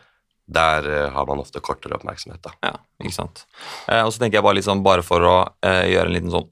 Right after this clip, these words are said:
Speaker 2: oppklaring, for at vi har jo i veldig mange år snakket om viewability. Eh, kan du bare si bare sånn veldig kort, hva er det som egentlig skiller viewability opp mot oppmerksomhet?
Speaker 1: Ja.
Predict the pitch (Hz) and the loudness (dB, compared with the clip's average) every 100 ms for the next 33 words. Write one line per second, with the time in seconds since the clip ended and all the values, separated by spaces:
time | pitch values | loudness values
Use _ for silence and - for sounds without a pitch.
0 | - - _ - 90 82 82 104 104 95 | -8 -8 _ -8 0 2 2 0 0 0
1 | 92 90 85 95 107 104 90 92 87 85 | 2 2 2 0 2 2 2 2 0 0
2 | 82 87 87 - 92 - - 80 80 - | 0 0 0 -4 -6 -2 0 0 -4 -12
3 | _ - 85 90 90 82 85 82 82 - | _ -14 -4 -2 -2 -2 -4 -4 -2 0
4 | 151 - _ _ _ _ _ _ - 95 | 0 -4 _ _ _ _ _ _ 0 2
5 | 95 95 - 104 101 95 90 90 90 90 | 2 0 -2 2 4 2 0 0 2 2
6 | 87 90 85 80 92 92 - 85 87 85 | 0 0 0 2 2 0 -4 2 4 4
7 | 82 92 87 - 101 85 80 80 - - | 2 -6 -4 -2 -2 -4 -4 -4 -6 -8
8 | 87 85 85 78 78 - _ - 98 101 | -4 -2 -4 -4 -6 -8 _ -2 -2 -2
9 | _ 85 - - 78 - - - 80 - | _ -6 -6 -6 -6 -4 -4 -2 -2 -4
10 | - 101 123 - - - _ _ _ _ | -8 -4 -6 -6 -20 -20 _ _ _ _
11 | _ _ 90 87 | _ _ 0 0